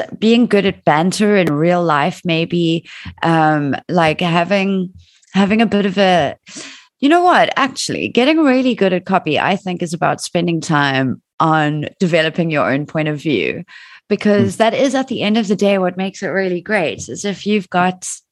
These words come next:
Speaker 1: you know, your kind of lens from which you see the world. And that's the most unique thing. And that's, you know, there's no original thought left. There's no original sentence left to write in the world.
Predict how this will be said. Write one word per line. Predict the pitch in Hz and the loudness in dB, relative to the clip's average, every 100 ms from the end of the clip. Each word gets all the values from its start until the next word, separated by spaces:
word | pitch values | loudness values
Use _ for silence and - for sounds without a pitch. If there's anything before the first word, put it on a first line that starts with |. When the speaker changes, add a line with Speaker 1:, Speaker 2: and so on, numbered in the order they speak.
| _ | _
Speaker 1:
you | 175 202 | -4 -2
know, | 190 180 180 - | 0 0 0 -4
your | 185 185 190 | 0 2 0
kind | 185 220 196 | -2 -2 0
of | 190 185 175 - - - - | 0 0 -4 -10 -20 -14 -2
lens | 165 185 190 151 | 2 2 2 -2
from | - 175 | -2 -2
which | 170 175 - | -2 -4 -4
you | 185 | -4
see | 185 208 185 | -2 -2 0
the | 147 | 0
world. | 139 80 73 - - - - - - - | -2 -2 -2 -4 -10 -18 -20 -20 -20 -6
And | 170 175 | 0 2
that's | 180 - | 2 -2
the | - | -2
most | 180 202 214 - | 0 0 -2 -2
unique | 175 190 - | -2 -2 -4
thing. | - 190 135 | -4 -2 0
And | 147 | 0
that's, | 170 - - - 202 | -2 -4 -12 -10 -6
you | |
know, | 190 | -2
there's | 185 180 | -2 -2
no | 208 233 233 | 0 2 2
original | 180 160 180 180 165 156 | 2 2 2 0 -4 -4
thought | - - 170 147 151 | -6 -4 -4 -4 -2
left. | 139 98 - | 0 0 -2
There's | 151 160 | -4 -2
no | 180 | -2
original | 185 170 165 151 160 147 127 139 | -2 -2 -4 -4 -6 -4 -4 -6
sentence | - 165 160 156 160 131 | -6 -6 -4 -4 -6 -4
left | 156 151 - | -2 -2 -2
to | - | -2
write | 151 147 156 180 | 0 0 0 -4
in | |
the | 165 143 | -2 0
world. | 143 139 165 | 0 0 -4